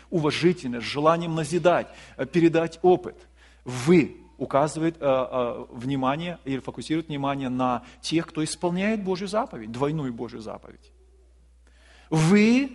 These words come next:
от Бога". Вы от Бога. Это важно, друзья, очень серьёзное заявление. "И мы, верующие", то есть те, которые во Христе, они победили лжепророков.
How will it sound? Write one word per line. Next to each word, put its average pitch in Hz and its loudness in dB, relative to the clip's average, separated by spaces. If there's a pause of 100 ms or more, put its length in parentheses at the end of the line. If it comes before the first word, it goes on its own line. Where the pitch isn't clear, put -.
(300)
от 147 -2
Бога". 131 -2 (680)
Вы 160 2
от 143 -2
Бога. 123 -6 (460)
Это 208 2
важно, 220 2
друзья, 135 0
очень 135 -8
серьёзное 160 -4
заявление. 156 -2 (480)
"И 180 4
мы, 202 2
верующие", 131 2
то - -8
есть 123 -8
те, 156 0
которые 135 -4
во 139 0
Христе, 147 -6
они 165 -2
победили 214 2 (340)
лжепророков. 175 2